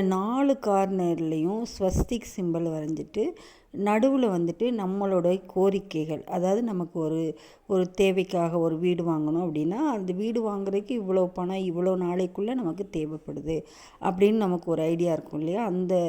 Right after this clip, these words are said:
அந்த நாளுக்குள்ள இந்த, இந்த பணம் நமக்கு தேவை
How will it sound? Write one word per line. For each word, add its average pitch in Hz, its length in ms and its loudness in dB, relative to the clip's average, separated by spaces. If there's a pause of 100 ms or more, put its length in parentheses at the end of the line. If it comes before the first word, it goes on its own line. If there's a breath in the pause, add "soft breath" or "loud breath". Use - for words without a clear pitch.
(120)
அந்த 208 360 0
நாளுக்குள்ள 185 680 0 (420 loud breath)
இந்த, 233 320 6 (680)
இந்த 220 260 2
பணம் 190 400 0 (120)
நமக்கு 175 440 0
தேவை 170 400 2